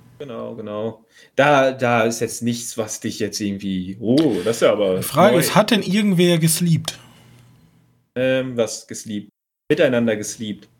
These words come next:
Speaker 2: Nee, einfach nur gesleept. Hat irgendwer, ist irgendwer in dem Film, hatte, konnte er schlafen?
Speaker 1: Ähm, weiß ich nicht. Hatte, nee, ich glaub nicht. Ich glaub, das fängt direkt am Abend an und dann sind die ganze Zeit wach.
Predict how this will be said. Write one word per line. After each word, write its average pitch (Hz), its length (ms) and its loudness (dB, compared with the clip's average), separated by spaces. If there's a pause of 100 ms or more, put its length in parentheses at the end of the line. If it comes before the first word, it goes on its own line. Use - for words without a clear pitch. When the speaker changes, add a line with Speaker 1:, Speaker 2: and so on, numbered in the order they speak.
Speaker 2:
Nee, 151 420 4 (340)
einfach 185 320 2
nur 185 160 2
gesleept. 170 680 -2
Hat 135 140 -2
irgendwer, 190 360 2
ist 160 160 0
irgendwer 185 280 2
in 165 60 6
dem 160 100 6
Film, 160 360 2
hatte, 160 200 0
konnte 185 260 0
er 156 140 4
schlafen? 156 440 -4 (1400)
Speaker 1:
Ähm, 147 520 2 (2750)
weiß 185 220 -2
ich 180 100 -12
nicht. 143 360 -14 (1160)
Hatte, 123 380 0
nee, 160 420 4
ich 151 140 -20
glaub 147 240 2
nicht. 180 160 -2
Ich - 60 -14
glaub, 139 160 2
das 156 240 0
fängt 160 280 -2
direkt 160 320 0
am 147 120 2
Abend 143 280 0
an 208 260 0
und 208 340 0
dann 185 220 2
sind 185 160 0
die 185 120 0
ganze 190 220 2
Zeit 175 180 0
wach. - 240 0